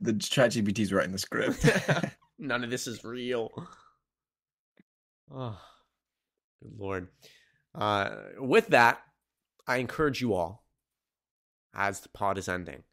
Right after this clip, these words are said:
Speaker 2: go
Speaker 1: Mm.
Speaker 2: straight to Chat, Chat G P T and ask it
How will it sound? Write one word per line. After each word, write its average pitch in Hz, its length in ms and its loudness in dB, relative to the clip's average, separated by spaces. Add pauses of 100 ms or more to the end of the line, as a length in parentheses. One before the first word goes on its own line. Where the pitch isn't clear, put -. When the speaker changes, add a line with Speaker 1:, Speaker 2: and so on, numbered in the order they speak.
(420)
Speaker 2:
go 113 120 -2
Speaker 1:
Mm. 110 40 -6
Speaker 2:
straight 113 720 -2
to 107 80 -18
Chat, 107 360 -2 (160)
Chat 117 360 0 (720)
G 113 180 -12
P 123 160 -10
T - 360 -10 (640)
and 120 200 -8
ask 143 320 2
it 80 160 -6